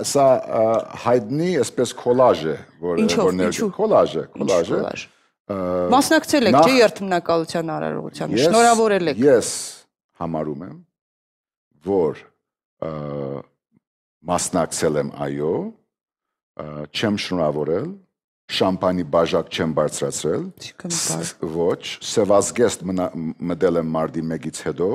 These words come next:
Speaker 2: Բա ինչու եք
Speaker 1: այդ,
Speaker 2: գնացել,
Speaker 1: այդ,
Speaker 2: պարոն
Speaker 1: այդ
Speaker 2: Հովհաննիսյան։
Speaker 1: դատարկ հրաբարակով, որը նաև ինձ և քեզ է պատկանում, նստել եմ, ա, ներկա եմ եղել, որտև, ա, պետության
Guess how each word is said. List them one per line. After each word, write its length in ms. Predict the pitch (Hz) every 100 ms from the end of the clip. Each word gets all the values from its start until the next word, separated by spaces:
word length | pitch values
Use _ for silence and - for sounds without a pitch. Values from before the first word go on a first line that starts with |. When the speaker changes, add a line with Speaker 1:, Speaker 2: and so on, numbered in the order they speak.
| 185
Speaker 2:
Բա 180 | 196 208
ինչու 220 | 254 -
եք 100 | 277
Speaker 1:
այդ, 100 | 202
Speaker 2:
գնացել, 420 | 165 165 156 -
Speaker 1:
այդ, 120 | 120
Speaker 2:
պարոն 140 | 208 214
Speaker 1:
այդ 20 |
Speaker 2:
Հովհաննիսյան։ 300 | 120 127 107
Speaker 1:
դատարկ 380 | 117 135 135 131
հրաբարակով, 920 | 117 110 92 85 - 98 92 90 92
որը 220 | 78 87 92
նաև 240 | 95 87
ինձ 300 | - 107 98
և 120 | 90 -
քեզ 240 | - 82
է 100 | 82
պատկանում, 640 | 71 80 - 78 82 117 - _ _ _ _ _
նստել 500 | 90 95 - 101 98
եմ, 160 | 110 196 220 _ _ _ _ _ -
ա, 100 | 98 92 90 90
ներկա 420 | 90 107 101 110
եմ 200 | 107 101
եղել, 320 | 90 80 80 76
որտև, 400 | 87 92 90 - _ _ _
ա, 100 | 82 82 80 82 80 _ _ _ _ _ _ _ _
պետության 520 | 104 87 101 107 98